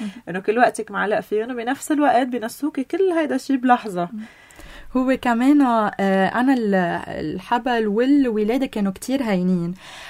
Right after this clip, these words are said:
Speaker 1: آه، يعني كتر خير الله يعني
Speaker 2: أكيد.
Speaker 1: قطعت ب-، كانوا سلسين، بس اللي ما كنت متوقعته هو من بعد الولادة البوستبارتم. هلأ أنا ما عملت postpartum depression، بس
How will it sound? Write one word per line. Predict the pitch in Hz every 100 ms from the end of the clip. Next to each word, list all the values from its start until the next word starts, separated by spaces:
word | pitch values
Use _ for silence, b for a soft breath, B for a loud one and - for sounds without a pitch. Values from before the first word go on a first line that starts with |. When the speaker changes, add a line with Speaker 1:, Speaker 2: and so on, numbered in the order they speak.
| B
Speaker 1:
آه، | 190 175
يعني | 170 160 160 165 -
كتر | 208 -
خير | 233 - 220 220
الله | 240 185
يعني | 170 170 180 -
Speaker 2:
أكيد. | 190
Speaker 1:
قطعت | 240 254 233 240 -
ب-، | 190 185 190 196 190 - - 185 185
كانوا | 233 233
سلسين، | 214 - 196 - 214 202 214 190
بس | 190 - 202 190
اللي | - 196 196 190
ما | 208
كنت | 285 381 277
متوقعته | 240 - 208 - 226 277 226
هو | 208 294 226 254 277 247 233 262
من | 254 214
بعد | 208 247 247
الولادة | 208 190 190 202 196
البوستبارتم. | 190 214 220 - 175 175 165 196 277 B B B -
هلأ | 208 -
أنا | 254
ما | 277 277
عملت | 359 339 302 -
postpartum | 196 - - 233 - 202 190
depression، | 185 - 226 - 180 180 247 B B B
بس | 180 190 190 -